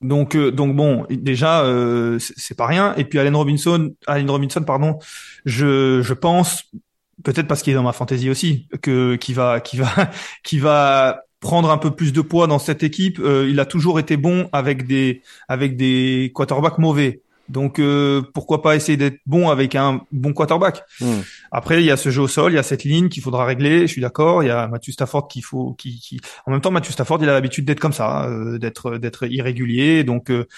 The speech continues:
Speaker 1: donc, euh, peut-être que la semaine prochaine, il fera un grand match.
Speaker 2: En tout cas, c'est, c'est vraiment pas rassurant. Moi, j'avoue que, euh, Cup, oui, Higbee, euh, il y a des drops et bon, il y a quand même cinq réceptions. J-, faut pas, évidemment, se, se, se,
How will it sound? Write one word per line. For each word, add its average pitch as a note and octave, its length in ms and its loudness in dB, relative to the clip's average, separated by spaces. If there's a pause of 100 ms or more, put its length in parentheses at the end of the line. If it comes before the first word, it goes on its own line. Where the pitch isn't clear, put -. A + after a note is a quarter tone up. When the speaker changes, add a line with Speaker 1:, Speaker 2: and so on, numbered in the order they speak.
(260)
Speaker 1:
donc, C3 220 -2
euh, B2+ 440 2
peut-être C#3+ 300 -4
que D3 100 0
la B2 80 0
semaine C3 160 -6
prochaine, C#3 240 -4
il C#3+ 60 -2
fera C3 140 -4
un C3+ 40 -2
grand C#3 100 0
match. E3+ 260 -2 (1200)
Speaker 2:
En - 60 -20
tout - 100 -18
cas, D3 100 0
c'est, - 300 -6
c'est - 160 0
vraiment C#3 380 -2
pas D#3 100 6
rassurant. D#3 300 2
Moi, E3+ 100 4
j'avoue D#3 220 4
que, B2+ 240 2 (800)
euh, A2 340 -2
Cup, D#3 460 2
oui, F3 380 2
Higbee, C3+ 440 0
euh, A2+ 240 6
il G#2+ 60 -2
y A2+ 80 4
a - 20 4
des A2+ 140 -2
drops A#2+ 360 2
et G#2+ 280 0
bon, G#2+ 160 -2
il - 20 0
y G#2+ 40 0
a G2 40 0
quand G#2 120 -4
même G2+ 120 -2
cinq A2+ 220 -4
réceptions. C3+ 500 0
J-, B2 320 -4
faut B2+ 160 -6
pas, B2+ 260 2
évidemment, G#2 540 -2
se, F2+ 640 -6
se, F#2+ 300 -10
se, - 160 -12